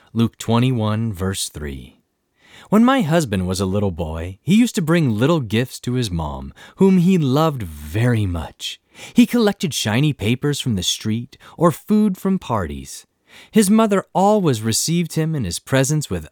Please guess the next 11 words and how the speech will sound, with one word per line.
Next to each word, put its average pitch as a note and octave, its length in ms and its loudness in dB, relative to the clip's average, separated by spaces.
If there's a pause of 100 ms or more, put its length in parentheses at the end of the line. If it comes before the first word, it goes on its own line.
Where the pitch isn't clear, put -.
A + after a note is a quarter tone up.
utter A#2 300 2
appreciation. E2+ 1000 -6 (580)
One F3+ 400 2
time, D2+ 340 -10
he C3 140 2
decided F#3+ 400 2
to F#3 80 -2
bring E3+ 240 2
her F3 260 2
ice C#3+ 300 -2
cream, C#2 400 -10